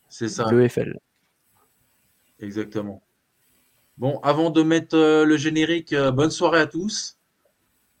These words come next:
Speaker 1: Hop,
Speaker 2: Bonne soirée.
Speaker 1: profitez bien. Attendez, bougez pas, parce qu'il faut que je trouve le gé-, le générique.
Speaker 2: <laughs>
Speaker 1: Non, dans le cirque, voilà,
Speaker 2: On vous souhaite,
Speaker 1: il est là.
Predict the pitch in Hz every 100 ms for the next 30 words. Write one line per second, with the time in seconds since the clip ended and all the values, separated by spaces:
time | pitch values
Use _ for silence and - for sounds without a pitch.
0 | _ 151 170 123 156 156 151 135 143 135
1 | 143 139 143 - 113 117 117 113 110 113
2 | 127 123 - 104 90 98 - _ 101 92
3 | 92 92 92 95 98 107 131 131 _ _
4 | - - - 156 170 - - - _ 82
5 | - - 151 - _ 107 - 127 98 98
6 | 110 147 156 107 92 104